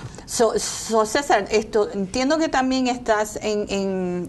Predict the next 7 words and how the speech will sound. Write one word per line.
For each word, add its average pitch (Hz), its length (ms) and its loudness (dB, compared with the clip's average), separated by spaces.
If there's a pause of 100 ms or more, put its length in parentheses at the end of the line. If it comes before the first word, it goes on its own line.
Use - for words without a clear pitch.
en 180 100 0
un 208 80 -2
tipo 254 200 0
de 277 100 2
negocio 233 480 2
que 175 400 0
esto, 175 720 -4